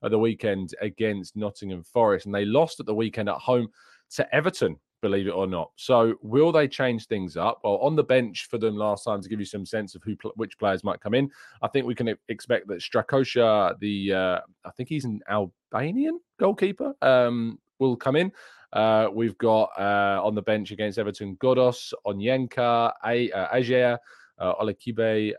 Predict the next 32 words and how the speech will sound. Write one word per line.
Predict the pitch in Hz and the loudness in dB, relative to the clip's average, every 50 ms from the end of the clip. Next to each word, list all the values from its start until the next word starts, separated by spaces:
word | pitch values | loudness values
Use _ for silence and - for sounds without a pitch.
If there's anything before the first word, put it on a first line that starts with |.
| - | -6
uh, | 90 87 87 87 | -8 -6 -6 -8
we've | 90 87 | -8 -6
got | - 87 87 90 | -8 -8 -8 -8
Jorgensen, | 87 98 98 90 104 113 113 113 107 - - 110 104 104 _ _ _ _ _ _ _ _ - | -8 -8 -6 -2 0 0 0 0 -2 -8 -8 -8 -8 -8 _ _ _ _ _ _ _ _ -12
uh, | - 80 80 82 - 92 | -10 -10 -10 -10 -10 -8
Yarmol-, | 104 107 110 117 117 113 - - - - | -6 -4 -4 -4 -4 -6 -10 -16 -20 -18
Yarmolenko, | 87 92 113 131 143 147 139 143 143 139 139 160 180 254 277 - - - _ _ _ _ _ - | -12 -6 -4 -4 -4 -2 -2 -2 -2 -2 -2 -4 -6 -8 -12 -16 -20 -20 _ _ _ _ _ -8
Yarmolenko? | 113 127 143 156 160 160 180 185 170 - 233 285 277 - - | -2 -2 0 0 0 -2 -4 -4 -6 -8 -8 -8 -10 -12 -10
I've | 214 110 | -6 -4
not | 117 113 - | -4 -2 -2
heard | 151 180 143 | -2 -4 -4
of | - | -6
him | - 80 | -10 -14
before. | - - - 98 123 185 214 160 | -14 -14 -12 -12 -12 -10 -8 -8
Uh, | 104 92 92 - - - | -4 -4 -4 -4 -6 -8
Yegor | 90 98 135 160 160 170 165 156 151 151 147 143 139 - - 95 85 85 | -2 2 2 2 4 6 6 8 8 8 8 6 4 2 0 -6 -4 0
Yarmolenko. | 107 120 131 135 127 127 123 123 123 117 - - 90 95 120 113 - - - - _ _ - | 2 4 4 4 4 2 2 2 2 0 -4 -6 -6 -6 -6 -6 -6 -8 -14 -20 _ _ -8
Uh, | 87 87 87 87 85 85 82 | -6 -4 -2 -2 -2 -4 -4
he | 92 95 92 95 | -6 -6 -6 -6
is | 92 90 - | -6 -6 -4
a, | 92 90 90 90 90 90 90 87 90 87 - _ _ _ | -4 -2 -2 -2 -2 -4 -4 -6 -6 -8 -12 _ _ _
sounds | _ - 104 98 - | _ -6 -6 -6 -6
like | 85 - | -10 -10
a | 92 | -10
Ukrainian | 87 85 - - 107 101 95 87 85 82 80 - | -12 -10 -4 -2 -2 -2 -2 -2 -6 -6 -8 -10
name. | - 87 87 90 95 | -10 -10 -8 -6 -6
It | 98 95 | -4 -4
is | 98 90 80 | -4 -4 -6
indeed. | 87 85 80 95 90 85 85 87 - - | -8 -8 -6 -4 -4 -4 -4 -6 -8 -8
Uh, | - 92 90 85 | -6 -4 -2 -2
he's | 82 90 85 90 | -4 -4 -4 -6
a | 87 | -8